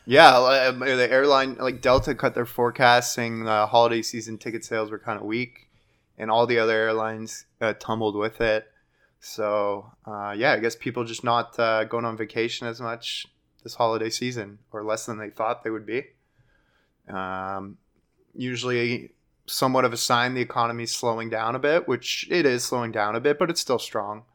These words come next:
So, uh, yeah, not much more to say on that one.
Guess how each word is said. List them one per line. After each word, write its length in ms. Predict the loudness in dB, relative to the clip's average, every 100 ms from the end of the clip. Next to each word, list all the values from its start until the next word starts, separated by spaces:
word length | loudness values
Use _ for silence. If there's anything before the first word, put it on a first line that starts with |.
| _ _ _ _
So, 500 | -20 -2 0 2 0
uh, 300 | -2 -4 -4 -8 _ _
yeah, 220 | -6 -6 -6
not 140 | -4 -2
much 180 | -4 -4
more 120 | -4
to 80 | -6
say 420 | -4 -6 -6 -10 _
on 80 | -12
that 180 | -10 -8
one. 260 | -8 -10